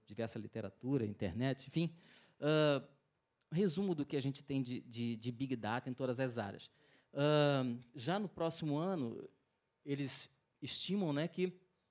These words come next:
o tráfego de I P, como se fosse quatro planetas existentes de, de pessoas ali conectadas.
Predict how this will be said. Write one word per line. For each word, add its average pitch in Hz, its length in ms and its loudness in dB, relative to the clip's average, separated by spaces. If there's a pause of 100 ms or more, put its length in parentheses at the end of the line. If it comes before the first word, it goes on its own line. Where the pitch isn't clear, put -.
(1400)
o 147 80 -16
tráfego 185 500 -6
de 127 140 -6
I - 20 -2
P, 151 340 -2 (380)
como 143 140 -6
se 139 120 -6
fosse - 280 -8
quatro 170 360 -6
planetas 123 600 -6
existentes 110 600 -12
de, 110 120 -16 (3000)
de - 120 -20
pessoas 123 300 -14
ali 123 140 -6
conectadas. 127 880 2